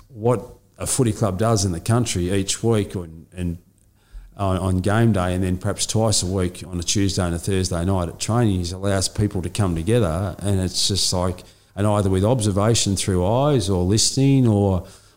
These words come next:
whatever, just observe how people are going and what support they might need. And when they need support, what can you say or do at that point in time to help this person get above the line, either by the actions that you've got with what you've said or by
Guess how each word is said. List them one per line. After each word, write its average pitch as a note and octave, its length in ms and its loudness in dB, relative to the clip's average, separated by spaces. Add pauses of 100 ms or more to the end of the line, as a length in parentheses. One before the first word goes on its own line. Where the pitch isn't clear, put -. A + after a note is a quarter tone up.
whatever, G#2 720 2
just A2 300 2
observe G#2 540 4
how G#2 200 2
people G#2 400 0
are E2+ 60 -10
going E2+ 500 -2
and F2 120 0
what G2+ 160 0
support A#2+ 560 0
they G2 100 0
might F#2 240 2
need. G#2+ 280 2
And G2 160 2
when G2+ 120 2
they G2+ 120 2
need C#3 280 2
support, G2+ 520 -2
what - 480 -6
can G#2+ 140 2
you F#2 100 0
say B2+ 380 2
or G2 120 4
do G#2 300 2
at F#2 60 -6
that G2+ 220 0
point G2+ 200 -8
in E2 120 -16
time G2 480 0 (480)
to G2+ 80 -12
help A2+ 240 0
this G2+ 180 0
person F#2+ 460 2
get G2 440 -2
above F#2 360 2
the F#2 60 0
line, G#2 520 2 (760)
either A2 200 4
by G#2 240 2
the G#2 260 2
actions A#2 380 2
that F#2 60 -2
you've A2+ 280 2
got G2 180 2
with F2+ 160 0
what G2+ 220 2
you've E2+ 100 0
said G2 560 2
or A2 280 4
by G2+ 560 2